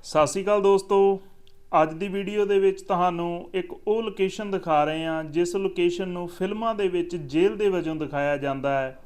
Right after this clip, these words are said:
ਜਿਸ ਤਰ੍ਹਾਂ ਆਪਾਂ ਦੇਖ ਰਹੇ ਹਾਂ ਕਿ ਕੇਂਦਰੀ ਜੇਲ੍ਹ ਫਿਰੋਜ਼ਪੁਰ, ਅਠਾਰਾਂ ਸੌ ਛਪੰਜਾ। ਦੋਸਤੋ, ਵੈਸੇ ਇਹ ਜੇਲ੍ਹ ਨਹੀਂ ਹੈ, ਇਹ ਜੈਤੋ ਦੀ ਧਰਮਸ਼ਾਲਾ ਹੈ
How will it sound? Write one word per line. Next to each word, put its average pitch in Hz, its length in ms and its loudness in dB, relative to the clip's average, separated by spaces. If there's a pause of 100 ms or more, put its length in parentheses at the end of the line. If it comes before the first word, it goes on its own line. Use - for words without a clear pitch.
(380)
ਜਿਸ 160 140 0
ਤਰ੍ਹਾਂ 175 180 -2
ਆਪਾਂ 175 240 0
ਦੇਖ 151 300 -4
ਰਹੇ 160 180 -4
ਹਾਂ 156 60 -4
ਕਿ 160 140 -8
ਕੇਂਦਰੀ 165 520 -2
ਜੇਲ੍ਹ 151 320 -2
ਫਿਰੋਜ਼ਪੁਰ, 143 680 -2
ਅਠਾਰਾਂ 147 680 -4
ਸੌ 160 160 -6
ਛਪੰਜਾ। 135 720 -2 (520)
ਦੋਸਤੋ, 196 720 4
ਵੈਸੇ 156 680 0
ਇਹ 196 220 0
ਜੇਲ੍ਹ 170 300 2
ਨਹੀਂ 175 220 -4
ਹੈ, 160 300 -6 (120)
ਇਹ 190 180 0
ਜੈਤੋ 147 420 -2
ਦੀ 180 140 -4
ਧਰਮਸ਼ਾਲਾ 147 720 0
ਹੈ 143 280 -6